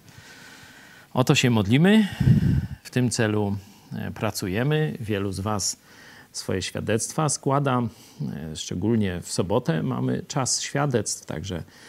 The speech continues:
kto by z was chciał sobie posłuchać, może znajdzie jakiś wątek, który, e, odpowiada waszej biografii, waszej drodze życiowej. Jeśli jeszcze nie znacie Jezusa Chrystusa, to odsyłam do sobotnich programów o trzynastej.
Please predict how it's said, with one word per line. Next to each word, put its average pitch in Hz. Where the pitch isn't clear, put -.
kto -
by 98
z 92
was 95
chciał 101
sobie 104
posłuchać, 139
może 104
znajdzie 123
jakiś 113
wątek, 170
który, 117
e, 87
odpowiada 107
waszej 139
biografii, 131
waszej 101
drodze 143
życiowej. 135
Jeśli 151
jeszcze 143
nie 160
znacie 95
Jezusa 131
Chrystusa, 123
to 107
odsyłam 104
do 92
sobotnich 107
programów 95
o 78
trzynastej. -